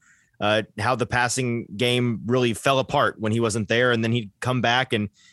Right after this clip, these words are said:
in that San Francisco Thursday night game, carried them to a win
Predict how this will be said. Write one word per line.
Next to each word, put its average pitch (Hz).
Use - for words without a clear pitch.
in 135
that 147
San 151
Francisco 143
Thursday 139
night 127
game, 135
carried 139
them 127
to 123
a 113
win 117